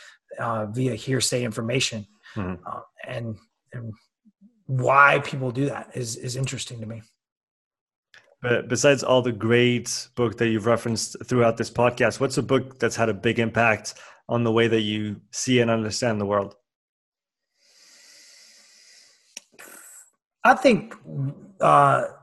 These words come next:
Speaker 1: Jonathan Haidt's The Righteous Mind, as much as it's, as he would agree that it's, it's from two thousand twelve, I believe,
Speaker 2: Hmm.
Speaker 1: uh, and his Moral Foundations questionnaires been beat up in the realm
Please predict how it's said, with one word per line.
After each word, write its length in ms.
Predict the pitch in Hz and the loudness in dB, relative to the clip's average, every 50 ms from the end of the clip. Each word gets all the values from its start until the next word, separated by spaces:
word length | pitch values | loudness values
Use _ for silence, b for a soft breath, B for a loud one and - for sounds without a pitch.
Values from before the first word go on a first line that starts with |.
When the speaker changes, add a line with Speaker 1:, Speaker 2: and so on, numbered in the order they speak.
| - - | -12 -6
Speaker 1:
Jonathan 340 | 135 151 160 156 156 147 135 | 0 2 4 4 4 4 4
Haidt's 300 | 135 143 143 131 - - | 2 2 2 0 -4 -8
The 240 | - - 123 139 127 | -10 -8 -4 -2 2
Righteous 340 | 131 131 131 123 127 107 | 4 4 2 2 0 -2
Mind, 400 | 123 127 127 131 127 123 123 - - - | -2 0 2 2 2 0 -2 -6 -8 -6
as 160 | - 127 117 | -6 -4 0
much 220 | 123 139 139 - 139 | 0 0 0 0 0
as 120 | 127 123 | -2 -2
it's, 440 | 127 113 - - - - - - _ _ | -4 -4 -4 -4 -6 -6 -6 -10 _ _
as 200 | - 135 127 - | -4 -2 -2 -2
he 200 | - - 156 160 | -2 0 0 2
would 180 | 147 139 139 123 | 4 4 2 2
agree 400 | 123 117 110 - 131 127 127 131 | 0 -2 0 0 2 2 2 2
that 320 | 127 - - 120 120 117 - | 0 -2 -4 -4 -4 -6 -8
it's, 320 | 131 127 - - - - | -8 -8 -6 -8 -8 -8
it's 200 | - - - - | -10 -10 -10 -8
from 180 | - - 131 120 | -6 -6 -6 -6
two 160 | - - 135 | -6 -6 -4
thousand 320 | 131 139 127 113 113 104 | -2 0 0 0 -2 -4
twelve, 340 | - - - 151 151 170 170 | -6 -6 -2 0 0 2 4
I 120 | 175 175 175 | 2 2 2
believe, 260 | 185 196 220 233 226 226 B B B B B | 2 2 0 0 -2 -4 B B B B B
Speaker 2:
Hmm. 140 | - 101 - | -10 -4 0
Speaker 1:
uh, 280 | - 139 127 123 123 - - | 2 4 4 4 4 2 0
and 180 | 139 139 127 | -2 -2 0
his 340 | 120 127 135 135 127 113 117 | 2 2 2 2 2 0 0
Moral 320 | 127 127 131 143 143 139 127 | 0 2 6 6 6 6 4
Foundations 520 | - 139 127 123 123 127 120 113 117 110 | 2 0 2 2 2 2 0 0 -2 -2
questionnaires 580 | - - 127 - - 127 123 117 113 110 - - - 117 135 139 143 143 | -2 0 -2 0 0 0 0 0 0 -2 -4 -10 -12 -6 -4 -2 0 4
been 340 | 139 220 233 226 170 131 - | 4 6 6 6 4 4 0
beat 220 | - 143 143 143 139 | -2 -2 2 4 6
up 260 | 139 147 147 - 156 | 6 6 6 4 0
in 80 | 139 | -2
the 100 | 135 131 | 0 2
realm 400 | 123 127 127 127 127 131 127 120 | 4 4 4 4 4 2 0 -2